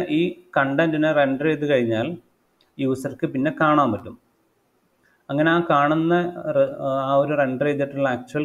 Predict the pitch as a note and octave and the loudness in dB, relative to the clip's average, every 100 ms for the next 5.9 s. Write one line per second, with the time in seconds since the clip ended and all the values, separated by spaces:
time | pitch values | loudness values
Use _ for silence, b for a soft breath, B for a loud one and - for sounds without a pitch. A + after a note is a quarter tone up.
0 | - B2+ A#2+ C#3 C#3 A#2+ A#2 B2 A#2 A2+ | -4 -2 0 0 -2 -2 -2 -2 -4 -4
1 | C#3 E3 - _ D3 C#3 A#2+ A2+ A2 A2+ | -8 -8 -10 _ 0 2 2 0 -2 -2
2 | A#2+ A#2 A#2 - B2+ C3 C3 C3+ C3 A#2+ | -4 -4 -6 -8 -6 -4 -2 -2 -2 0
3 | A#2+ B2 G#2+ A2+ A2 B2+ C3 B2+ C3 A#2+ | -2 -4 -6 -4 -4 -6 -6 -6 -4 -2
4 | A2+ A2+ A#2 b b b b A#2+ A#2+ C3 | -2 -2 -6 b b b b -2 2 2
5 | C3+ C3 C3 B2+ A#2+ A2+ A#2+ A#2+ | 0 0 -2 -2 -2 -2 0 0